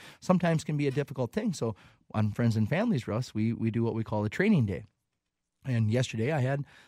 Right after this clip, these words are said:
G A F, uh, two guys from G A F that are, are, I can't say enough about these two guys. They,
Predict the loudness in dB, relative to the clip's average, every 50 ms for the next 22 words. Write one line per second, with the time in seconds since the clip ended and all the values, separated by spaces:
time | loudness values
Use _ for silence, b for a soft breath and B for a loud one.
0 | b b -6 0 4 4 6 6 6 4 2 0 -4 -6 -10 -6 -4 -2 -2 -2
1 | -4 -6 -2 -2 0 0 2 0 0 0 2 0 0 2 0 0 0 0 -2 -4
2 | -4 -6 -4 -4 -2 -4 -4 -4 -4 -4 -4 -4 -4 -6 -8 -10 -10 -10 -10 -10
3 | -12 -16 -20 -20 _ _ _ _ -10 -6 -6 -6 -4 -4 -4 -4 -4 -4 -4 -2
4 | -2 -4 -4 -6 -6 -8 -8 -6 -6 -8 -8 -8 -8 -10 -8 -6 -6 -6 -6 -6
5 | -6 -6 -6 -6 -8